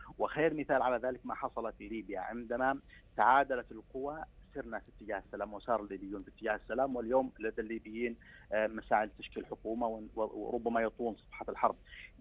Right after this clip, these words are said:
أخي العزيز، لا يمكن أبدا أن يحل السلام ما لم تكن هناك قوة، آه، كبيرة تضغط على الحوثيين و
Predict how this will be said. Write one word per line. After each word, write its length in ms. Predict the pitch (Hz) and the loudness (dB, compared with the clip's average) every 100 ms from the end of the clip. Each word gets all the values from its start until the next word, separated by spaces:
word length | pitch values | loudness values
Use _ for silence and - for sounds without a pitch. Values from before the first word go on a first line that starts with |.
| - | 2
أخي 180 | 165 165 | 2 6
العزيز، 420 | 139 120 110 117 | 4 4 0 -4
لا 140 | 101 143 | 4 4
يمكن 420 | 185 170 - 135 - | 4 0 -4 -6 -2
أبدا 420 | 139 127 117 98 - - - | -2 0 -2 -6 -12 -18 -8
أن 100 | 117 | -4
يحل 360 | 113 - 165 151 143 | -2 2 2 2 -4
السلام 560 | - 135 139 170 185 - | -4 2 4 4 0 -6
ما 160 | 117 131 | 2 2
لم 120 | 135 | 2
تكن 280 | - 123 127 | -4 -10 -8
هناك 220 | 117 113 - - | -4 -6 -6 -4
قوة، 420 | 156 143 196 180 - - - - - | 0 4 4 2 -10 -20 -20 -12 0
آه، 480 | 117 113 110 110 107 | 0 2 -2 -4 -6
كبيرة 500 | - 123 143 170 147 - | -8 -4 0 2 2 4
تضغط 400 | - 135 127 - | 2 4 0 0
على 120 | 117 | -6
الحوثيين 580 | 101 127 107 120 156 160 | -4 -8 -6 -2 -2 -2
و 280 | 127 127 120 | 6 8 8